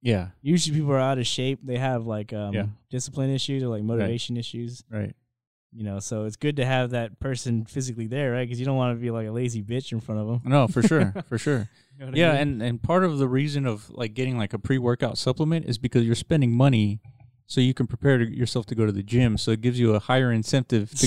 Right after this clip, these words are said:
Speaker 1: go to the
Speaker 2: <laughs>
Speaker 1: gym.
Speaker 2: True.
Speaker 1: Otherwise,
Speaker 2: True.
Speaker 1: you're just wasting the money.
Speaker 2: Dude, I'm so bad at that. Like, I start so many things. Like, for, at one point, I wanted to be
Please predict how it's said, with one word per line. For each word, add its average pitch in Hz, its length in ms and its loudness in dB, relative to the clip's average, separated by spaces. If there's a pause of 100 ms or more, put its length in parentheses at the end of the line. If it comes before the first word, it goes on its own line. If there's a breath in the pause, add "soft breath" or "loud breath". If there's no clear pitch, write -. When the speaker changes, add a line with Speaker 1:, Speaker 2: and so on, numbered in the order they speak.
Speaker 1:
go 143 100 8
to 151 60 6
the 135 140 8
Speaker 2:
<laughs> - 0 -
Speaker 1:
gym. 127 220 4
Speaker 2:
True. 123 280 0 (100)
Speaker 1:
Otherwise, 143 380 8
Speaker 2:
True. 123 80 2
Speaker 1:
you're 120 100 -4
just 110 100 0
wasting 120 300 2
the 107 80 0
money. 113 320 -4 (300)
Speaker 2:
Dude, 143 180 -6
I'm 143 120 -2
so 160 220 -2
bad 120 240 -2
at 127 100 -6
that. 139 280 0
Like, 123 180 0
I 139 80 0
start 185 320 -2
so 170 160 -2
many 151 160 -2
things. 127 520 -6
Like, 135 220 -4
for, 160 160 -6
at 143 100 0
one 170 180 2
point, 202 260 -4
I 131 80 -6
wanted 147 260 -2
to 135 60 -4
be 135 420 -2